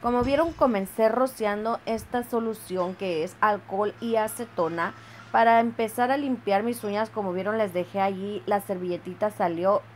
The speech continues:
ah, sucia, porque ella traía sus manos, yo creo sus manos sucias. Lo más recomendable es mandarlas a lavarse las manos, pero yo no lo hice, yo solo le limpié con alcohol para limpiar solamente sus uñas y empezar a trabajar en ellas.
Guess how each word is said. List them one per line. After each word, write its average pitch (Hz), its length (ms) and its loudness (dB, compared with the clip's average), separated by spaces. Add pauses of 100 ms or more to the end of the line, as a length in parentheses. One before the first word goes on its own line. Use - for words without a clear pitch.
(160)
ah, 185 380 0 (320)
sucia, 214 640 0 (320)
porque 233 220 0
ella 254 180 2
traía 233 260 2
sus 226 160 -10
manos, 202 380 -2 (260)
yo 208 160 -4
creo 214 140 -2
sus 208 160 -8
manos 190 340 -4
sucias. 208 500 -6
Lo 220 140 0
más 233 160 0
recomendable 214 600 -2
es 214 80 -4
mandarlas 202 520 -2
a 208 60 -4
lavarse 170 480 -2
las 226 200 -2
manos, 202 520 -4 (560)
pero 240 180 4
yo 262 220 6
no 285 120 4
lo 294 140 4
hice, 226 320 -4
yo 220 140 -4
solo 226 300 -2
le 233 100 0
limpié 190 400 -6
con 226 200 -2
alcohol 214 460 -2
para 190 220 2
limpiar 185 480 -2
solamente 226 680 -2
sus 262 280 -10
uñas 202 340 -6
y - 20 -8
empezar 180 340 -4
a 190 100 2
trabajar 170 460 -2
en 196 120 -6
ellas. 262 280 -2